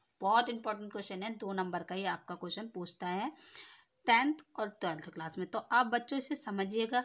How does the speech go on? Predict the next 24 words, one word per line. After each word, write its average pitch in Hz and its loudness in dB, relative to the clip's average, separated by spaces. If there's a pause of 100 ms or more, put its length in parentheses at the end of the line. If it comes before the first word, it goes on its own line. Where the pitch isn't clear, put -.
(220)
रटना 196 2
मत, 175 -4 (760)
ठीक 277 -2
है 294 4
बच्चों। 285 0 (220)
तो 226 -2
चलिए 233 -2
हमारी 220 -2
वीडियो 214 -2
स्टार्ट 165 -2
करते 160 -12
हैं। 170 -12 (720)
पुनरुद्भवन, 269 4 (800)
किसी 330 8
जंतु 233 2
में 233 2 (140)
किसी 269 2 (320)
भी 214 0 (160)
भाग 190 6 (160)
को 208 -2 (140)
काटकर, 160 -2 (480)
क्या 185 -6
कहा 185 -4
है, 214 -6